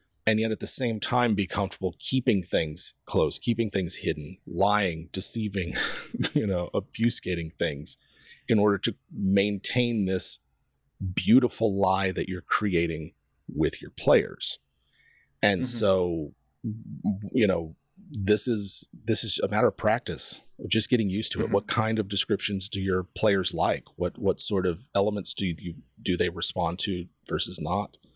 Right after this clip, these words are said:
Speaker 1: I can't, I think part of the reason why I, I think we're sounding a little vague is because every table is so different.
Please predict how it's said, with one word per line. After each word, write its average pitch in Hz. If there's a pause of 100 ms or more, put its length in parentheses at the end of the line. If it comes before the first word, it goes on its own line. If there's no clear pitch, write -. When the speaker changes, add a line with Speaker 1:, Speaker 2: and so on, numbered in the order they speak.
(540)
Speaker 1:
I 104
can't, 101 (1120)
I 113
think 104
part 135
of 127
the 113
reason 101
why 87 (140)
I, 92
I 104
think 117
we're 90
sounding 92
a 80
little 80
vague 98 (640)
is 101
because 85 (1300)
every 110
table 101
is 78
so -
different. 95